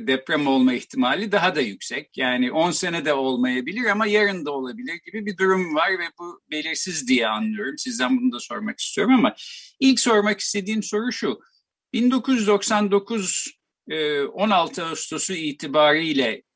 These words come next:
e, bildiğimiz ne biliyorduysak ve bugün, e, on altı Ağustos iki bin yirmi bir itibariyle ne biliyorsak, yirmi iki son-, sene sonra karşılaştırırsak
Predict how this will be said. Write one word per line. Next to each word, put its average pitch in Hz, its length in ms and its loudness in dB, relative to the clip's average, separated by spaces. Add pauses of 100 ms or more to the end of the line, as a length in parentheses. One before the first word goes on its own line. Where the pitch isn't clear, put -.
(160)
e, 127 320 -2
bildiğimiz 156 960 0
ne 156 300 0
biliyorduysak 123 1000 -2 (640)
ve 156 360 2
bugün, 151 640 2 (100)
e, 135 220 2
on 185 240 0
altı 156 340 2
Ağustos 139 420 -6
iki 151 180 -14
bin 170 80 -6
yirmi 160 560 -4 (180)
bir 170 300 0
itibariyle 127 800 0
ne 131 140 2
biliyorsak, 120 540 -4
yirmi 131 240 2
iki - 200 -4
son-, 131 260 -8
sene 117 320 -6
sonra 120 320 -4
karşılaştırırsak 143 1000 0